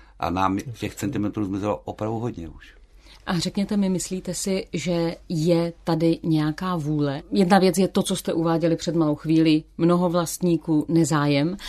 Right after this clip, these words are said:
Speaker 2: ale druhá věc je, že my jsme vlastně asi ztratili vztah k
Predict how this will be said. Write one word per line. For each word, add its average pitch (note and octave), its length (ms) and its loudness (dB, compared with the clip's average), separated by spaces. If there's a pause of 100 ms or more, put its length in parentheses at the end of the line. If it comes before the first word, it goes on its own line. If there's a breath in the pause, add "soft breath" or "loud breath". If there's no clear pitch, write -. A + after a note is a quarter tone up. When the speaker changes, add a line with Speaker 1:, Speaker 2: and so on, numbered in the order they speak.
(320 loud breath)
Speaker 2:
ale D3+ 380 2
druhá D#3+ 380 -2
věc G#3 260 -6
je, E3+ 280 0
že E3 400 -2 (280 soft breath)
my F3 100 4
jsme F#3 200 -2
vlastně F3 500 -4
asi F3+ 520 -6
ztratili D#3 720 -4
vztah - 440 -6
k - 60 -20